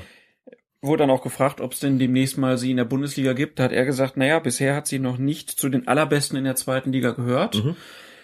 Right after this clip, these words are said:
Speaker 1: Ähm, also da können wir noch auf jeden Fall drauf warten. Äh, ob das passiert, ist ungewiss.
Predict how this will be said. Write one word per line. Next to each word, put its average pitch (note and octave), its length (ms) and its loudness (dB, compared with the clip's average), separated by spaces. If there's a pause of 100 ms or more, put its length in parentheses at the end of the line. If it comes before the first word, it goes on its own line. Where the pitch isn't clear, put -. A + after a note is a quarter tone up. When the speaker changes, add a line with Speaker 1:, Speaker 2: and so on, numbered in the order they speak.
(280)
Speaker 1:
Ähm, C3+ 500 2 (140)
also A#2 200 2
da A#2 220 4 (480)
können C3+ 160 2
wir C3 60 4
noch B2+ 140 2
auf B2+ 100 -6
jeden C#3 120 -4
Fall C3+ 120 -4
drauf B2 280 -6
warten. E3 720 2
Äh, C#3 300 4 (140)
ob B2+ 120 -2
das C#3 140 -2
passiert, - 600 -2 (120)
ist C3+ 140 -6
ungewiss. F3 560 -2